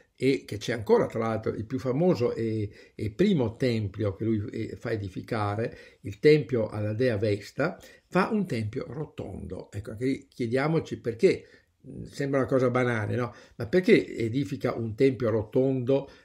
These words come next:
quando normalmente i templi sono quadrati? I templi quadrati rappresentano la stabilità, la stabilità, il, il tempo era, il tempio era orientato con l'ingresso a oriente,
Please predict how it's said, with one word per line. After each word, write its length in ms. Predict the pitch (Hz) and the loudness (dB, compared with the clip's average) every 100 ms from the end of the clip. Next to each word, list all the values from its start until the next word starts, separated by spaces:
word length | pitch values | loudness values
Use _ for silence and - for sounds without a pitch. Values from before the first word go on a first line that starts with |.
| _ | _
quando 300 | 135 147 135 | -2 2 4
normalmente 720 | 131 123 120 120 131 143 - | 4 0 -2 -2 -2 -2 -2
i 180 | 139 104 | -4 -4
templi 360 | 120 120 120 120 | -4 -4 -4 -6
sono 300 | - 113 110 | -4 -6 -4
quadrati? 640 | 117 104 - - - 92 - - - | -4 -4 -8 -12 -14 -16 -18 -20 -18
I 80 | - | 6
templi 320 | 196 196 165 | 8 8 4
quadrati 480 | 143 131 175 185 147 | 4 6 6 6 4
rappresentano 800 | 131 - 117 156 151 156 139 - - - | 2 0 0 0 2 2 2 -4 -16 -12
la 160 | - 143 | -2 -2
stabilità, 840 | 139 151 127 123 139 - 113 113 - | 0 -2 -2 -4 -4 -2 -2 -4 -12
la 80 | 120 | -8
stabilità, 400 | 127 123 131 151 | -2 -2 0 0
il, 140 | 117 - | 0 -4
il 420 | 123 - 127 127 | -6 -4 -6 -6
tempo 300 | 113 151 - | 0 0 0
era, 320 | 131 131 123 - | 0 0 -2 -6
il 120 | - | -6
tempio 320 | - 143 139 | 0 0 2
era 120 | 123 120 | 2 2
orientato 580 | 117 113 113 139 135 | 0 -2 -2 -2 -4
con 80 | 123 | -8
l'ingresso 400 | 107 127 135 - | -4 0 0 0
a 40 | 135 | 2
oriente, 680 | 180 139 127 123 180 226 | 2 2 0 0 0 0